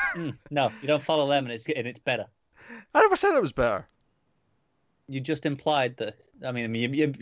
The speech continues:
Speaker 1: you were, you were relating to Aquaman here, but
Speaker 2: Oh, yeah,
Speaker 1: that's not the
Speaker 2: I,
Speaker 1: point.
Speaker 2: I was saying with Aquaman, I think the comic's probably gonna be better overall once, once she gets
Speaker 1: Probably.
Speaker 2: going. That was my
Speaker 1: Probably,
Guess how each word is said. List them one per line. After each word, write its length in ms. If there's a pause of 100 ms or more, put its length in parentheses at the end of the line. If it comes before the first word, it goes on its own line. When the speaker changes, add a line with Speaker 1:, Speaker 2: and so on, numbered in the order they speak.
(120)
Speaker 1:
you 120
were, 340
you 160
were 160
relating 300
to 80
Aquaman 560
here, 300
but 400
Speaker 2:
Oh, 60
yeah, 100
Speaker 1:
that's 160
not 60
the 40
Speaker 2:
I, 40
Speaker 1:
point. 120
Speaker 2:
I 60
was 140
saying 120
with 120
Aquaman, 480
I 40
think 300
the 80
comic's 340
probably 240
gonna 140
be 80
better 420 (260)
overall 600 (100)
once, 300
once 100
she 80
gets 240
Speaker 1:
Probably. 200
Speaker 2:
going. 120 (520)
That 100
was 100
my 120
Speaker 1:
Probably, 220